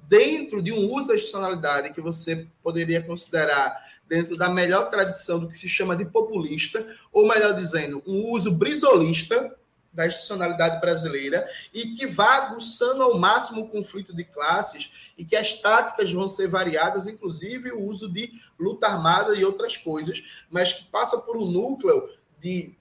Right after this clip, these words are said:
diversas táticas dentro de uma linha de massas que vai sim passar pela institucionalidade brasileira. E que se a gente tivesse um presidente da República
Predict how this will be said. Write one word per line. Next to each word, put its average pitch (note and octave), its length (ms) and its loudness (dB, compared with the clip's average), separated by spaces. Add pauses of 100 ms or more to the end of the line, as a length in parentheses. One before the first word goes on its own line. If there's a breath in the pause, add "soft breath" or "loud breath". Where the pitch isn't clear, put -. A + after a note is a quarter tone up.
(100)
diversas B3+ 800 0
táticas G#3 600 2
dentro G3+ 280 -2
de G3+ 100 -10
uma A3 140 0
linha A3 340 0
de A3+ 80 -8
massas F#3 560 -2
que - 160 -14
vai G3 340 0
sim A3+ 320 -10
passar G3 360 -6
pela G#3 180 -2
institucionalidade F#3+ 720 -2
brasileira. G3 640 -4 (300 loud breath)
E G3 80 -14
que E3+ 60 -8
se B3+ 60 6
a - 40 6
gente C4 220 -2
tivesse F3 460 2
um G3+ 100 -6
presidente F#3+ 640 2
da F#3+ 100 0
República C#3+ 720 -6